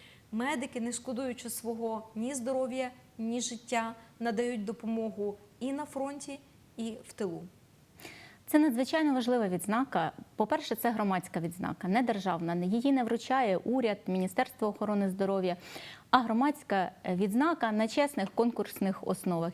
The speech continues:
Speaker 2: І з-, е, ми живемо в такий час, що насправді дуже важливо відзначати роботу медиків, бо вони працюють в режимі нон-стоп,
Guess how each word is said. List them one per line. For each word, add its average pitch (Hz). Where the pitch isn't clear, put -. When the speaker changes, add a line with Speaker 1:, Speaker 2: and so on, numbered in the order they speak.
Speaker 2:
І 233
з-, 226
е, 196
ми 202
живемо 233
в -
такий 233
час, 294
що 226
насправді 220
дуже 320
важливо 220
відзначати 196
роботу 196
медиків, 202
бо 208
вони 247
працюють 220
в 190
режимі 226
нон-стоп, 220